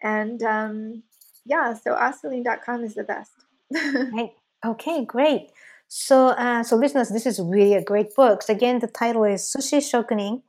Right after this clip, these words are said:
Speaker 2: Japan's Culinary Masters. Shokunin is S H O K U N I N,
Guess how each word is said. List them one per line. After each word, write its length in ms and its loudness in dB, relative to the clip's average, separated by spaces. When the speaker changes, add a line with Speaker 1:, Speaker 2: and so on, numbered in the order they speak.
Speaker 2:
Japan's 400 -2
Culinary 400 0
Masters. 560 -6
Shokunin 520 0
is 200 -10
S 220 -4
H 320 -4
O 340 2
K 320 0
U 80 4
N 240 0
I 300 -8
N, 360 -6